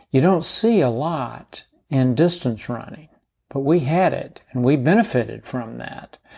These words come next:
And then the overall experience of the Olympic trials for me was that it's total, it totally changed my opinion about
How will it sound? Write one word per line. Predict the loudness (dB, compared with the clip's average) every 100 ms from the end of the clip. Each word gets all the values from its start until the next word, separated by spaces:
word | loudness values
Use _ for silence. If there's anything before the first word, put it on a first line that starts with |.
| -20 -20 -20 -20 -2
And | 4 6
then | 6 6 6 4 0 -8 _ _ _
the | 2 6
overall | 6 4 4 4 4 2
experience | -2 -4 2 4 4 0 -2 -2
of | -2
the | 0 -2
Olympic | -2 -4 -6 -14
trials | -6 -2 0 -2 -6
for | -8 -6
me | -2 -2 -2 -4 -12 _ _ -20 -20 _ -2
was | 2 2 2
that | 0 0 -4 _ _ _ _ _ _ 0
it's | 2 2 -2 -2 -2 -4 -10 -4
total, | 2 4 4 4
it | 0 0
totally | 0 2 4 4 4 2 0 -4 -10 _ _
changed | -6 -2 0 0 -2 -2
my | -2 -2
opinion | -4 -2 0 2 0 -2 -6 -10 _ _ _ _ _ _ _ _ _ -8
about | 0 4 4 4 0 -4